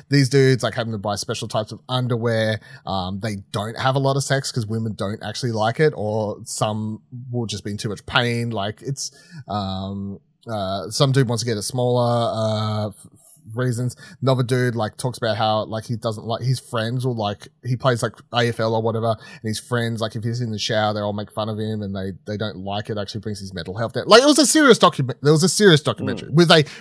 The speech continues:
Speaker 1: ridiculous title. Like, my, my, like, it just grabs your attention straight away.
Speaker 2: Yes.
Speaker 1: But it was, it was a serious, like, s-, it was a straight to T V documentary. You could tell that, like, it was obviously on at ten o'clock on Channel four or whatever in the U K, but, um,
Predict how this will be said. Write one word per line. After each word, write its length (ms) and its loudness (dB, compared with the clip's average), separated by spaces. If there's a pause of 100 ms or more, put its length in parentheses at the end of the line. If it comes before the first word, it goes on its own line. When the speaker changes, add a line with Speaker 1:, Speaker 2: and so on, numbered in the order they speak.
Speaker 1:
ridiculous 800 8
title. 560 -2 (120)
Like, 280 -2
my, 160 2
my, 160 -4
like, 260 4
it 40 8
just 180 0
grabs 260 4
your 80 0
attention 360 -4
straight 260 -2
away. 240 -4
Speaker 2:
Yes. 240 -8 (200)
Speaker 1:
But 120 8
it 60 12
was, 200 10
it 60 10
was 160 8
a 80 6
serious, 720 4
like, 140 0
s-, 200 -10
it 60 4
was 120 6
a 40 4
straight 300 6
to 60 0
T 180 4
V 180 0
documentary. 480 0
You 60 0
could 100 0
tell 160 0
that, 240 -2
like, 160 -8
it 20 -2
was 100 -4
obviously 300 -4
on 140 -4
at 80 -12
ten 160 -8
o'clock 280 -6
on 80 -6
Channel 220 -6
four 220 -4
or 100 -2
whatever 320 -4
in 100 -6
the 60 -8
U 100 -8
K, 200 -4
but, 220 -4 (440)
um, 480 -6